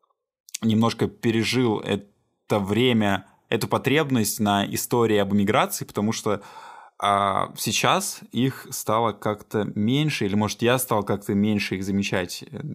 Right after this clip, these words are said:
Хотя, я думаю, людей эмигрирует не меньше.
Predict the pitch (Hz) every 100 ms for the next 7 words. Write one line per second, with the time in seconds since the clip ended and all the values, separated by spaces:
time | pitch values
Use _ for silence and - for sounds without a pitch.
0 | - _ _ - 131 - - - _ -
1 | - 131 143 143 151 143 131 139 139 147
2 | 139 143 139 131 151 143 98 98 151